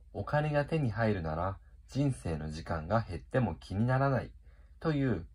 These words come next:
労働時間投入型の考えに染まってしまうからです。そんな風に考えていると、自分の時間はどんどんお金のために売れば良いものになり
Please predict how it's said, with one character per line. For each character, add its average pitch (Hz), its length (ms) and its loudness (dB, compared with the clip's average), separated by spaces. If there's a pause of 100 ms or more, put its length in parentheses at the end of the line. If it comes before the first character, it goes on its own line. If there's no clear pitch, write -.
(140)
労 120 240 6
働 135 260 4
時 123 80 -2
間 120 240 2
投 123 280 2
入 120 220 2
型 117 260 2
の 139 180 0 (120)
考 113 120 -2 (160)
え 104 140 0
に 143 160 2
染 - 200 -10
ま 85 80 -4
っ - 60 -12
て 151 120 -6
し - 120 -6
ま 85 100 2
う 80 40 -2
か - 120 -4
ら - 80 -2
で 71 160 -8
す。 - 200 -18 (1200)
そ 117 180 0
ん 143 40 2
な 165 80 6
風 185 180 0
に 107 120 0
考 95 100 -6 (160)
え 101 120 2
て 80 120 -8
い 73 80 -6
る 69 80 -10
と、 82 260 -2 (420)
自 98 120 -6
分 127 180 4
の 123 140 2
時 113 100 -8
間 113 220 4
は 110 80 4
ど 147 160 6
ん 120 100 2
ど 123 140 4
ん 110 140 -2 (200)
お - 120 -10
金 139 240 2
の 147 140 -2
た 156 140 0
め 131 140 2
に 127 280 0
売 92 100 -4
れ 110 100 2
ば 143 240 6
良 120 160 0
い 107 80 2
も 85 120 -4
の 80 160 -6 (360)
に 151 220 -2 (1040)
な 123 120 4
り 98 160 -4